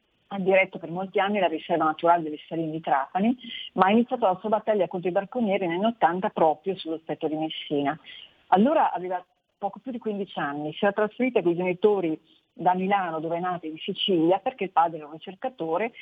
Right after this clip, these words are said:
e, eh, lei si è trovata a quindici anni sola a dare un ambiente natu-, dal punto di vista naturale, naturalistico spe-, spettacolare. E la natura era entrata nella pelle.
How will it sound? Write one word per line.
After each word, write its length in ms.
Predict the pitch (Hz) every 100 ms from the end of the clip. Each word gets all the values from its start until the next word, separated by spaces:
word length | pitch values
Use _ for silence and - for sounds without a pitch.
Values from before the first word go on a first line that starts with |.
| - - _
e, 260 | - 277 -
eh, 240 | 180 170
lei 160 | 175 190
si 100 | 190
è 20 |
trovata 320 | - 196 196 165
a 40 |
quindici 360 | 196 214 247 -
anni 240 | 165 240 -
sola 280 | 170 185 -
a 160 | 175 - _
dare 220 | - 196 175
un 140 | 185
ambiente 540 | 180 156 170 185 - _ _ _ _ -
natu-, 400 | 160 156 - 165
dal 160 | 160
punto 160 | 175 196
di 80 | 185
vista 120 | 170
naturale, 840 | 151 185 151 156 160 151 139 135 -
naturalistico 560 | - 170 175 156 - -
spe-, 300 | - 165 - - -
spettacolare. 720 | 175 170 151 156 - - - - - - - _
E 140 | - 220
la 100 | 220
natura 320 | 240 202 208
era 80 | 170
entrata 300 | 156 160 160
nella 180 | 151 151
pelle. 440 | 143 120 143 151